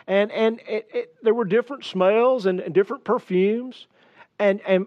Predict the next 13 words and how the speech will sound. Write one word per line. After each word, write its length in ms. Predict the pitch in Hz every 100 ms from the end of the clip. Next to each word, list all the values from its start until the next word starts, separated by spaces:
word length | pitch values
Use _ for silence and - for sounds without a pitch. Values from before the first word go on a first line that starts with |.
| -
she 200 | - 254
just 280 | 311 - _
put 200 | 190 208
it 80 | 233
on. 320 | 262 214 165
And 100 | 160
the 60 |
word 240 | 220 311 262
anoint 400 | 214 254 277 220
means 280 | 190 185 -
to 120 | 170
rub 440 | 156 170 220 208
it 140 | 190